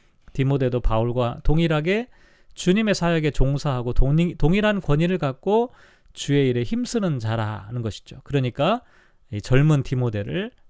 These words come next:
받아들이고 인정하고, 어, 섬기라라고 부탁을 했던 것입니다. 또 십이 절을 보면 형제 아볼로에 대하여는 그에게 형제들과 함께 너희에게 가라고 내가 많이 권하였을 때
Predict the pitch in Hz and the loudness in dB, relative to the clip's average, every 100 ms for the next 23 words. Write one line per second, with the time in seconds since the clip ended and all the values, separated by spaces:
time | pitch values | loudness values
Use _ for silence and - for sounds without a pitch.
0 | - - 117 117 104 101 117 170 196 196 | -14 -4 -2 0 -2 -4 -2 -2 0 -2
1 | 156 110 - 180 233 - _ _ _ - | -2 -4 -4 -4 -6 -10 _ _ _ -10
2 | 120 110 107 98 78 - - 208 180 151 | -8 -6 -6 -8 -8 -10 -6 -2 0 2
3 | 151 120 95 90 110 151 214 - - - | 2 0 -6 -8 -6 -6 -6 -10 -10 -6
4 | - 117 104 - 156 113 - - - - | -2 -2 -4 -4 -4 -6 -10 -16 -18 -20
5 | _ _ - - - - - _ - 214 | _ _ -20 -20 -20 -20 -20 _ 2 4
6 | 202 240 233 233 214 196 190 190 165 208 | 4 2 4 6 6 4 4 4 4 0
7 | 214 208 135 151 175 175 170 160 156 156 | 2 2 2 2 4 4 4 4 4 2
8 | 147 147 139 139 147 160 151 139 131 131 | 0 -2 -2 -2 -4 -2 -2 -2 -2 -4
9 | - 123 101 127 151 175 185 156 151 165 | -4 -2 2 4 4 2 0 -2 -2 -2
10 | 143 147 120 113 165 175 147 135 123 - | -2 -2 -6 -4 -4 -2 -2 -2 -2 -6
11 | - 165 247 | -4 -4 -4